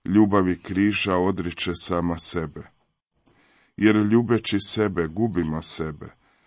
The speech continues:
zatajujući sebe, svoje uske i sebične ciljeve, pronalazimo iz sebe i primajući njega, primamo onoga koji ga posla. I bogati mladić bio je pred zahtjevom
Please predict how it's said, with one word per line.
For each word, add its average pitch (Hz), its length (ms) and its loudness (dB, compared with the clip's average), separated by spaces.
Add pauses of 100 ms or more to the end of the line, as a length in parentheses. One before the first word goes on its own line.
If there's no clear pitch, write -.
(140)
zatajujući 101 1000 0
sebe, 92 520 -2 (440)
svoje 104 380 4
uske 98 520 0
i 90 60 -4
sebične 87 720 -2
ciljeve, 95 640 -2 (500)
pronalazimo 107 920 2
iz 82 80 -6
sebe 98 540 -2
i 87 60 -2
primajući 101 760 0
njega, 113 520 -2 (400)
primamo 110 540 2
onoga 117 420 0
koji 95 260 -6
ga 85 200 -6
posla. - 580 -8 (1300)
I 104 140 -2
bogati 104 560 0
mladić 90 600 -2
bio 90 300 -2
je 90 80 -2
pred 87 260 -6
zahtjevom 87 720 -4